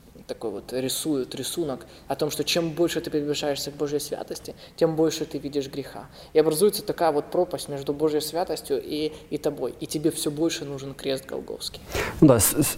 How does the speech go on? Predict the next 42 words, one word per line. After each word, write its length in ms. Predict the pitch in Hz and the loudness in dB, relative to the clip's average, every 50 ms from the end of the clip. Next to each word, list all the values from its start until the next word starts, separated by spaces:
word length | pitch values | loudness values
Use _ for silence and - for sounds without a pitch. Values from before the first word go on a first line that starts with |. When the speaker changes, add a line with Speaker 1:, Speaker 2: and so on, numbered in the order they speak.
| - - | -6 -2
Speaker 2:
святость, 640 | - - - 113 113 147 190 185 160 123 - - | 2 6 8 10 10 10 8 6 6 4 4 4
особенно 480 | - - 113 - - 117 104 107 113 113 | 4 4 4 8 8 8 10 10 10 10
раньше, 360 | 110 104 95 101 95 - 113 | 8 8 6 4 0 -2 -4
и 40 | 104 | -2
свет 380 | - - - 107 107 107 98 - | -2 2 6 8 8 8 6 4
в 80 | - - | -2 -8
целом, 380 | - - 113 104 95 92 90 | 0 2 4 4 4 2 0
в 180 | - - 110 107 | -2 -2 0 2
древнем 480 | 95 95 107 113 110 101 98 95 92 | 4 6 8 8 6 6 4 2 2
мире, 300 | 92 92 110 - - 120 - - - - - - - | 2 2 0 0 -2 -4 -8 -10 -16 -16 -16 -8 2
во 100 | - 113 | 4 6
времена 420 | 98 104 107 104 104 104 107 110 107 | 8 8 8 8 8 10 10 8 8
библейские, 680 | 98 98 95 92 90 95 87 - - - - - - | 8 6 6 6 4 4 2 0 -4 -6 -6 -6 -4
скажем, 380 | - - - - - - - 117 | -4 -4 -2 -2 0 6 10 10
он 80 | 120 | 10
всегда 300 | 113 - - 117 123 135 139 | 10 8 6 8 10 8 10
был 100 | 143 139 | 8 4
свя-, 380 | - - - 131 131 - - 92 | 4 6 6 6 6 6 4 4
она 180 | 123 117 120 123 | 6 6 6 6
всегда 220 | - 139 139 131 | 6 6 6 6
была 200 | 131 131 123 120 | 8 8 6 6
связана 480 | - - 123 117 117 120 117 113 117 117 - - - - - - - | 8 10 10 10 10 10 8 6 6 4 -2 -14 -14 -16 -18 -14 -6
с 140 | - - - | 0 4 6
огнем. 480 | 120 110 107 117 120 104 95 - - - - - - - | 6 8 8 8 8 8 6 2 0 -6 -14 -20 -18 -16
Speaker 1:
Мгм. 100 | 170 170 - - - - | -16 -14 -14 -16 -14 -8
Speaker 2:
Потому 320 | - - 127 117 113 113 107 | 0 6 8 8 8 8 6
что 260 | - - 113 - - - - - | 8 8 8 8 6 2 -8 -8
с 80 | - | -4
помощью 420 | - - 117 110 101 101 - - 101 | 4 6 8 8 8 6 4 4 4
огня, 280 | 104 110 120 147 165 156 | 6 8 10 10 10 8
с 60 | - | 6
помощью 300 | - 110 101 101 - 117 | 4 2 2 2 0 -2
свечей, 540 | - - 117 107 - - 156 170 165 165 160 | -2 0 0 2 6 10 12 12 12 12 10
с 40 | - | 6
помощью 340 | - 110 107 110 101 - 139 | 4 4 4 4 2 0 2
каких-то 440 | - 131 - 139 131 - - 131 - - - - - - - - - | 2 4 6 6 6 10 8 8 8 6 -4 -6 -4 -4 -4 -6 -2
светильников 680 | - - - 139 139 - 190 196 202 185 175 - 143 - | 2 10 10 10 12 12 12 12 12 10 10 8 6 8
и 40 | 139 | 10
можно 300 | 131 143 156 147 139 135 | 10 10 10 10 8 6
было 240 | 117 113 123 113 110 | 6 8 6 6 6
получить 480 | 110 - 107 101 101 98 - 113 107 | 6 4 2 2 2 2 0 -2 -2
свет. 400 | - - - - - - - - | -2 0 2 2 2 2 0 -6